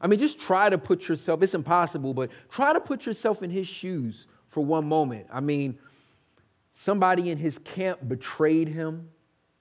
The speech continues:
Everybody else in his crew leaves at the first sight of trouble.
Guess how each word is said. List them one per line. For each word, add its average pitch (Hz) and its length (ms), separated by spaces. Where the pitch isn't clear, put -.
Everybody 190 580
else 196 460
in 170 140
his 170 200
crew 196 360
leaves 190 480
at 165 140
the 151 80
first 175 380
sight 170 200
of 127 100
trouble. 170 560